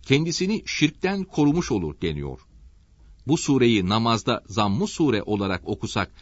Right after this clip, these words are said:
yine şirkten korunmuş olur muyuz? Cevap. Evet, namazda okumak daha sevap olur. Sabah ve akşam namazının sünnetlerini kılarken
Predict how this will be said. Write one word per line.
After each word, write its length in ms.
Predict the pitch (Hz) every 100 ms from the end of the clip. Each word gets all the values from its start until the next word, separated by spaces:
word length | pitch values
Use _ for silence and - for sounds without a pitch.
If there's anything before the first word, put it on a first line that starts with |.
| - -
yine 240 | 147 131
şirkten 520 | - 120 - 120 104
korunmuş 480 | - 101 92 87 -
olur 220 | 82 131
muyuz? 400 | 185 71 67 - - - - _ _ _ _ _ _ - -
Cevap. 400 | - 95 69 - _ _ - _ - _ _ -
Evet, 300 | 196 120 - - 104
namazda 500 | 127 156 151 208 -
okumak 440 | - 165 240 -
daha 200 | 131 131
sevap 400 | - 98 78 76
olur. 240 | 76 71 - _ _ _ - -
Sabah 420 | - 110 147 127
ve 120 | 131
akşam 500 | - 180 - 147 113
namazının 500 | 101 101 107 110 101
sünnetlerini 680 | - 110 110 - 107 98 95
kılarken 560 | 104 123 110 76 78